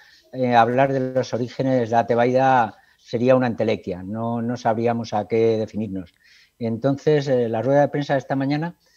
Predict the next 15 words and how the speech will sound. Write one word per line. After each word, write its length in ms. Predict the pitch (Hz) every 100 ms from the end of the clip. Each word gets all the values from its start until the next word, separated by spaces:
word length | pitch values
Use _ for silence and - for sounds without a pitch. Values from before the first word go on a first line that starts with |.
| _ _ _ _
es 160 | 135 143
porque 540 | - 135 117 131 117
hace 420 | 127 - 135 127 120
un 180 | 123 135
mes 220 | 160 143
aproximadamente, 1300 | 131 117 123 131 131 143 143 - 160 160 120 113
eh, 60 | 110
ya 120 | 131
nos 160 | 131 120
llegaron 360 | 120 127 123 117
desde 600 | 117 113 113 110 107 110 _ _ _
Estados 440 | 117 - 131 123 -
Unidos, 340 | 127 139 160
desde 220 | 127 107
Miami, 500 | 110 110 127 143 165